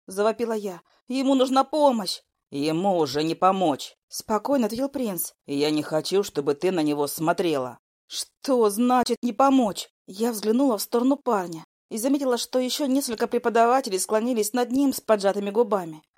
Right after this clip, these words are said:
водили над телом руками, вливали магию всех оттенков, но ничего не происходило. «Нет, нет, нет,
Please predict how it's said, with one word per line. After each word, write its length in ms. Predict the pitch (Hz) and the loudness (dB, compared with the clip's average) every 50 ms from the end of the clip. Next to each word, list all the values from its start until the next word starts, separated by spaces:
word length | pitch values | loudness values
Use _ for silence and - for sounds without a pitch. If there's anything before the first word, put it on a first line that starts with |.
| _ - | _ -10
водили 380 | - 220 240 254 214 269 233 240 | -2 2 2 2 2 0 -2 0
над 200 | 240 226 220 220 | 0 -2 -2 -2
телом 300 | - 269 269 247 233 226 | -4 -2 -2 0 0 0
руками, 520 | 269 277 - 277 254 220 185 175 165 - _ _ _ _ _ _ - | -2 -2 -2 -4 -4 -4 -4 -8 -12 -16 _ _ _ _ _ _ -8
вливали 460 | 220 233 233 233 220 233 233 220 226 | -4 2 2 4 6 6 6 4 4
магию 400 | 226 233 240 240 226 202 202 208 | 0 2 0 0 2 2 0 0
всех 240 | - - 226 220 226 | 2 -2 -2 0 0
оттенков, 540 | 214 214 - - 262 254 233 - 208 202 - | -2 -2 -2 -4 -2 -2 -2 -2 -4 -6 -4
но 180 | 226 226 233 233 | -4 -2 0 0
ничего 460 | 233 233 226 - - 262 254 240 269 | 0 0 -2 -2 -4 -4 -2 0 0
не 120 | 247 233 | 0 0
происходило. 800 | 226 - 233 233 226 - - 285 294 240 233 220 196 180 170 165 _ _ _ _ _ _ _ - | 0 0 0 0 0 2 0 0 0 0 0 -4 -4 -6 -6 -12 _ _ _ _ _ _ _ -12
«Нет, 680 | 190 202 202 202 196 185 175 165 160 151 _ _ - _ _ _ - | -8 -6 -4 -4 -4 -6 -8 -10 -12 -14 _ _ -20 _ _ _ -6
нет, 400 | 247 247 254 262 269 254 214 208 - | -2 0 2 2 4 4 2 2 0
нет, 240 | - 262 285 262 233 | 0 0 0 0 0